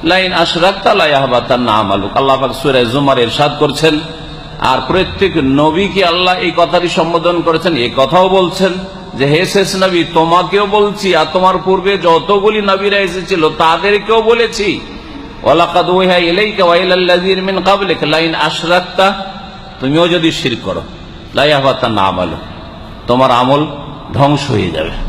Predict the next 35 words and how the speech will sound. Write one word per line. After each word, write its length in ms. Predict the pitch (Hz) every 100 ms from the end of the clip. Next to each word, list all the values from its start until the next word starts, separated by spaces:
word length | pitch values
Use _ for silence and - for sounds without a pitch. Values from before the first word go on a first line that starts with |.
| - - - -
সবকিছু 440 | - 254 208 208 190
সর্বনাশ 460 | - 147 151 165 -
হয়ে 100 | 110
যাবে, 200 | 87 82 - - - - - -
নামাজ, 300 | - 196 185
রোজা, 240 | 160 170 156
হজ, 240 | 170 165
যাকাত 200 | 160 156
সবকিছু 600 | 151 254 277 285 214 170
ধ্বংস 300 | 139 135 -
হয়ে 160 | 95 87
যাবে। 220 | 87 82 - - - - - -
তাহলে 400 | - 202 214 202
আমাদের 420 | 135 156 175 180
দেশের 300 | 160 160 170
অনেক 580 | 127 139 160 180 190 190
লোকেরা 400 | 175 165 175 151
বাহ্যিক 420 | 135 143 123 147 147
পরেজগার, 840 | 135 127 117 101 123 113 110 98 104 - - - 90
দাড়িতে 400 | 127 135 135 135
হাত 260 | 123 123 131
লাগায় 360 | 123 117 120
না, 300 | 117 117 113 113 - - -
মাথায় 540 | 120 143 135 151 147 95
দাগ 280 | 85 147 165 -
পড়ে 220 | 180 165
গেছে 220 | 156 -
নামাজ 280 | 147 147 143 -
পড়ে 220 | 151 143 135
পড়ে, 420 | 139 131 131 120 - - - -
আর 140 | 175 175
প্রতি 340 | 185 185 220
বছর 440 | 160 165 170 233 202
হজে 380 | 151 170 160 165
আসে, 520 | 156 - 151 143